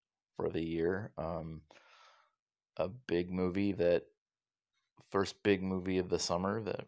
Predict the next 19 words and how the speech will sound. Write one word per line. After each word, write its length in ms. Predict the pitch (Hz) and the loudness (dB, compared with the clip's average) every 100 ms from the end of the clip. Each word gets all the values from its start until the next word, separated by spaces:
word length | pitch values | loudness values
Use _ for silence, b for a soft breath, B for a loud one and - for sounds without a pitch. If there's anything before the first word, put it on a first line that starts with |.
| - | -8
or 200 | 90 85 - _ - | -8 -8 -14 _ -12
spring, 640 | - - 85 98 123 127 | -12 -6 -4 -2 -4 -6
or, 220 | 71 123 127 | -6 -6 -6
or 160 | - | -6
is 120 | 110 | -6
this 100 | 110 - - - | -6 -10 -14 -14
spring 420 | - - 98 120 | -10 -2 -2 -2
now? 300 | 123 131 139 73 | -4 -4 -4 -4
I 40 | |
guess 240 | 69 110 - | -4 -6 -4
we're 120 | 104 | -4
in 160 | 113 | -4
May, 400 | 113 123 139 131 123 - - - | -4 -6 -6 -6 -8 -14 -16 -8
uh, 340 | 92 82 87 - B B B B B B B - | -2 0 -2 -6 B B B B B B B -6
late 280 | 87 95 - | 0 0 0
May, 260 | 95 101 | -4 -2
early 300 | 95 98 98 | -2 -2 -2
June. 560 | 98 95 104 107 113 113 - - | -4 -4 -2 -2 -4 -8 -12 -18
I, 60 | - | -18